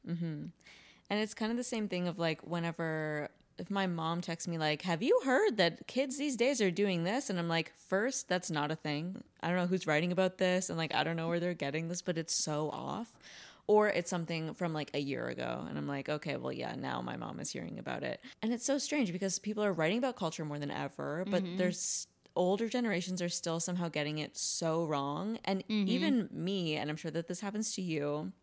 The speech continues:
Speaker 1: people who try to write about culture and try to write about, like, trends or whatever, um, by the time I get the idea to write about it, I feel like it's already gone.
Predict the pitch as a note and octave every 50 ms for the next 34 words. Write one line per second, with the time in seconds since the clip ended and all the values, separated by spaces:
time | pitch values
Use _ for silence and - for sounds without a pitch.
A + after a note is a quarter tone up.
0 | _ _ _ _ - _ _ - - - - G#3 G3+ G3 G3 F#3 - F#3+ F#3 -
1 | - D#3+ D#3 F3 F#3+ G3+ F#3 D#3+ C#3 C#3+ D3+ - C#3+ - - - D#3 C#3+ C#3 -
2 | - - D3 C#3+ C#3+ D3 - - - - - - E3 E3+ - F3+ D#3+ D#3 D3+ D#3+
3 | D#3+ D3+ D3 D3 D3 C#3 - C#3+ D3 C#3+ - - - - - E3 D3+ D3 D3 D3
4 | C#3+ C#3+ C#3+ C#3+ - - - - - - _ _ - D3+ D3+ D3 D3 D3 D3 D3+
5 | D#3 D3+ - - - - - - D#3 - - - - - _ _ _ - D#3+ E3
6 | D#3 D3 D3 - - C3+ - - - - - - G3+ G3+ G3 G3+ G3 - F#3 F#3
7 | F#3+ G3+ G#3 G3+ G3 F#3+ F#3 - - _ _ - D#3 D#3+ D#3+ D#3+ D#3+ D#3+ E3 E3
8 | D#3+ - E3+ E3 - E3+ E3 D#3+ E3 E3 D3+ D3+ D3+ C#3+ D3+ F3 F#3 F3+ G3 G#3
9 | A#3 A3+ - F3 F3 - - - F3 E3+ D#3+ D#3 D#3+ E3+ E3+ - D#3+ D3 C#3+ D3
10 | C#3+ - - - - - - - - -